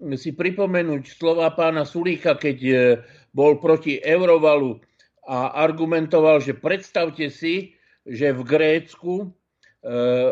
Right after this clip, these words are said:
nastúpia komisári Svetovej banky a Medzinárodného menového fondu, budú sedieť na jednotlivých ministerstvách a rozhodovať namiesto zvolených predstaviteľov.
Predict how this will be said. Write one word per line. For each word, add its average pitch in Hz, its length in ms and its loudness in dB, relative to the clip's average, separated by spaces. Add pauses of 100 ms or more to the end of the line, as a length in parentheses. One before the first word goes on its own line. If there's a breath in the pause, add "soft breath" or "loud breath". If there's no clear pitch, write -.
(580)
nastúpia 170 1040 -2
komisári 175 640 -2
Svetovej 165 640 -2
banky 165 560 -4
a 151 80 -2
Medzinárodného 156 800 -4
menového 156 640 0
fondu, 165 400 -2
budú 160 320 0
sedieť 156 400 -2
na 156 80 0
jednotlivých 156 720 -4
ministerstvách 156 920 -4 (440 soft breath)
a 135 400 0
rozhodovať 151 800 2
namiesto 151 800 -4 (720)
zvolených 147 560 -2
predstaviteľov. 120 960 -8